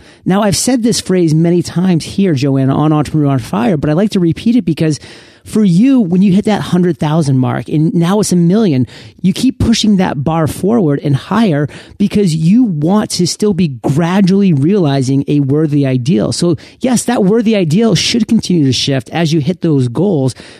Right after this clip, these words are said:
because it's not the actual reaching of that worthy ideal. It's the gradual realizing of it. So what are your thoughts on that, Joanna?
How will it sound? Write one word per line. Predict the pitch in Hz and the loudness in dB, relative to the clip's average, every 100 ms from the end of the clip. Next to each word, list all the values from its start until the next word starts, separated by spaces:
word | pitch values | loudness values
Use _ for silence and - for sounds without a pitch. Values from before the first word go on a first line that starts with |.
| - | -6
because | 190 208 202 - | -2 0 -2 -2
it's | 208 202 | -2 0
not | 247 277 | 0 0
the | 247 | 0
actual | 214 - 170 | 0 0 0
reaching | 135 139 185 - 131 120 113 | 2 2 0 0 -2 -2 -4
of | 156 147 | -4 -2
that | 143 131 | -2 0
worthy | 139 131 127 | 0 0 -2
ideal. | 123 117 113 - | -2 -2 -2 -4
It's | 143 | -4
the | 190 | -4
gradual | 147 151 151 127 165 156 156 147 143 | -4 -2 0 0 0 0 0 2 0
realizing | 143 131 143 165 135 127 117 120 - | 0 0 0 2 0 0 0 0 -2
of | 131 120 | -4 -4
it. | - - | -8 -8
So | - 151 135 - - - | -2 -2 -2 -10 -14 -4
what | 226 | 0
are | 285 | 2
your | 294 | 2
thoughts | 170 143 | -2 0
on | 135 | 0
that, | 127 123 | -2 -2
Joanna? | 123 120 117 | 0 0 -2